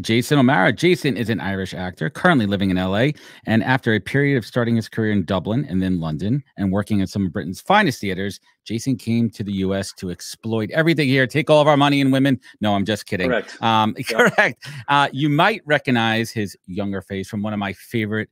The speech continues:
Speaker 1: shows of all time, uh, H B O Band of Brothers.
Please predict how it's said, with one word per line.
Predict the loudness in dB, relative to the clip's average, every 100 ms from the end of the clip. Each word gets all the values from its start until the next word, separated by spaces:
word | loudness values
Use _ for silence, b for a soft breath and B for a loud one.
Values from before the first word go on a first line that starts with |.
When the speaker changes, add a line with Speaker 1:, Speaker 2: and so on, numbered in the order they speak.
| _ _ _ _
Speaker 1:
shows | -6 -4 -4 -8
of | -14
all | -10 -10
time, | -8 -8 -6 -8 -10
uh, | -12 -12 -10
H | -12 -8
B | -8
O | -6 -8 -10
Band | -8 -6
of | -6
Brothers. | -2 0 0 -2